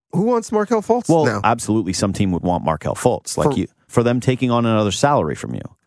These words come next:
Speaker 2: You
Speaker 1: He
Speaker 2: don't
Speaker 1: has
Speaker 2: think that
Speaker 1: no
Speaker 2: Markelle
Speaker 1: good
Speaker 2: Fultz has no t-, trade value? Like, no team would even want him on the roster?
Speaker 1: Very little.
Speaker 2: Oh, come on, man.
Speaker 1: He has no good tape in the N B A, and he's gonna have less now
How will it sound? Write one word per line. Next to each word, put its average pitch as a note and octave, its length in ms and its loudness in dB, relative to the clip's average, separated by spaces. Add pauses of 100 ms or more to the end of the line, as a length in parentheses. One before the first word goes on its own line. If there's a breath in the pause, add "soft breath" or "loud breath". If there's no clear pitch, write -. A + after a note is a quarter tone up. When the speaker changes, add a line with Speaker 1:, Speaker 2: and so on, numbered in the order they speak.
(180)
Speaker 2:
You E3+ 60 0
Speaker 1:
He D3+ 60 2
Speaker 2:
don't A3 100 4
Speaker 1:
has A3 80 4
Speaker 2:
think G#3 140 2
that E3 120 2
Speaker 1:
no F#3 100 2
Speaker 2:
Markelle F3+ 320 2
Speaker 1:
good - 80 0
Speaker 2:
Fultz E3 180 0
has A2 200 0
no A#2 300 2
t-, - 100 -6 (120)
trade D3 200 0
value? F3 280 2
Like, - 180 -2
no D3 180 4
team C#3+ 220 -2
would C#3+ 80 0
even B2+ 220 -2
want A#2+ 180 -2
him D3 140 -2
on A#2 80 0
the G2+ 100 2
roster? B2 600 2
Speaker 1:
Very A#2+ 340 0
little. G2+ 280 -4
Speaker 2:
Oh, A#2 140 2
come D3 160 -2
on, E2+ 160 -2
man. - 240 -12
Speaker 1:
He B3+ 140 2
has D#4 180 2
no D#4+ 180 2
good D#4 380 -2
tape E4+ 240 2 (160)
in A#3+ 120 2
the C4+ 80 2
N C4+ 100 0
B E4 60 2
A, D4 140 2
and B3 80 2
he's B3 120 0
gonna B3+ 120 2
have C#4 160 0
less C#4 400 0
now G#3 340 2